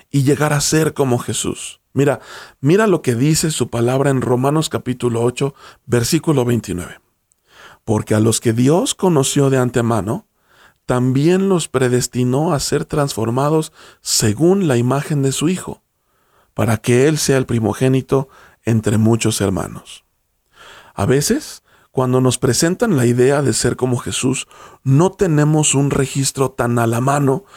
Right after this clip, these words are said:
mentalmente hablando, como para, número uno, querer serlo, y número dos, poder serlo. Sin embargo, hoy quisiera que reflexionáramos en la última porción de este versículo que sin duda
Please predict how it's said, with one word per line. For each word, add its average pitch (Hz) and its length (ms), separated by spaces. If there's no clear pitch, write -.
mentalmente 139 840
hablando, 143 460
como 123 260
para, 127 180
número 143 320
uno, 139 300
querer 131 400
serlo, 127 460
y 127 120
número 143 320
dos, 135 300
poder 147 400
serlo. - 440
Sin 165 180
embargo, 165 320
hoy 165 120
quisiera 147 460
que 117 120
reflexionáramos 117 880
en 120 180
la 123 80
última 143 520
porción 127 500
de 123 140
este 143 200
versículo 135 560
que 170 80
sin 139 220
duda 135 340